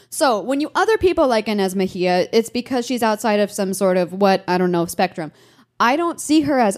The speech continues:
other. I see her as a woman in my family. Inez Mejia traveled via dugout canoe down the Amazon River for two and a half years with a native guide. My grandma Concha fell in the lawn once,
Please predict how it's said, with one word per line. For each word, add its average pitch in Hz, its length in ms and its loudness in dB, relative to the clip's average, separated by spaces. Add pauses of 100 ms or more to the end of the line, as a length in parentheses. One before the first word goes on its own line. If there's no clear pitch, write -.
other. 226 400 4
I 202 80 4
see 247 280 0
her 240 180 2
as 220 160 2
a 190 80 0
woman 208 260 0
in 185 100 -2
my 175 140 -4
family. 226 460 -4 (120)
Inez 247 280 0
Mejia 240 840 -2
traveled 196 580 -2
via 190 280 2
dugout 214 480 2
canoe 185 400 -4
down 196 220 -2
the 185 120 -6
Amazon 190 460 -2
River 202 320 0
for 214 100 -8
two 233 240 -4
and 202 100 -2
a 196 40 0
half 185 280 -2
years 196 360 0
with 185 160 -4
a - 20 -2
native 196 380 0
guide. 135 400 -4 (1300)
My 190 120 -4
grandma 196 240 0
Concha 214 640 0 (340)
fell 190 400 2
in 196 200 -4
the 175 100 -2
lawn 214 340 -2
once, - 480 -12